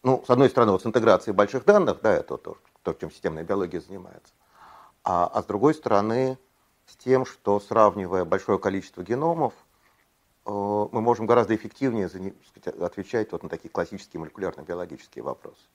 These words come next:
Можем предсказывать... э, что-то, что потом просто впрямую проверяется.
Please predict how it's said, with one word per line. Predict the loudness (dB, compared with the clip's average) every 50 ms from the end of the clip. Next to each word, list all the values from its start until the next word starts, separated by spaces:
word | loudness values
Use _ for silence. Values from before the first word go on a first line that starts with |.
| _ _ _ _ _ _ _ _ _ _ _
Можем | _ -12 -12 -10 -10 -12
предсказывать... | -12 -12 -14 -12 _ -2 -2 -2 -2 -6 -10 -10 -10 -14 -16 _ _ _
э, | _ -20 -20 _ -20 -20 -20 -20 -20 -20 -20 -20 -20 _ _ _ _ _ _ _ _ _
что-то, | -20 -4 -2 -2 -2 -2 -6
что | -14 -12
потом | -12 -10 -10 -8 -12
просто | -12 -12 -16 -16 _
впрямую | _ -10 -10 -10 -10 -14 -14
проверяется. | _ -16 -16 -16 -16 -20 -20 _ _ _